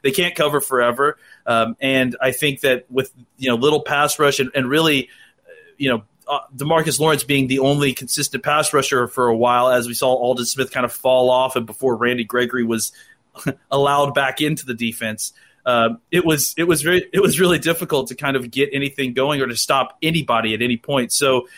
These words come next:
you know, there's, we're hoping Trayvon Diggs takes another step forward. We liked what we saw from him last year. The question now becomes who's gonna be the opposite starter at cornerback. They have guys, they've got a lot of really good, like, C B three and C B four guys. Like, they, I think there's depth,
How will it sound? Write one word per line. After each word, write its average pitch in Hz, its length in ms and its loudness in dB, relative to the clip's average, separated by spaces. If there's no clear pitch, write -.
you 151 100 0
know, 135 60 2
there's, 143 340 0
we're 143 140 0
hoping 180 220 2
Trayvon 170 420 0
Diggs 160 240 0
takes 156 240 -2
another 147 240 0
step 143 320 -4
forward. 143 220 2
We 135 120 0
liked 139 320 -2
what 151 60 -10
we 139 80 -6
saw 135 260 0
from 135 180 -8
him 131 160 -2
last 123 400 -4
year. 123 340 -2
The 143 100 0
question 151 440 -2
now 143 180 0
becomes 139 420 -2
who's 147 200 -4
gonna 143 160 -4
be 131 80 -6
the 131 120 -2
opposite 127 400 -2
starter 139 360 2
at 117 80 -6
cornerback. 131 580 0
They 170 140 4
have 175 400 0
guys, 175 520 0
they've 180 160 0
got 233 180 4
a 214 40 2
lot 190 240 2
of 147 160 0
really 165 240 0
good, 156 400 0
like, 123 240 -4
C - 300 -4
B 170 140 -4
three 160 520 -2
and 143 140 0
C 160 160 -4
B 151 120 -6
four 165 320 2
guys. 143 260 0
Like, 135 120 -2
they, 160 140 2
I 151 80 -2
think 190 140 -4
there's 151 180 0
depth, 147 500 -2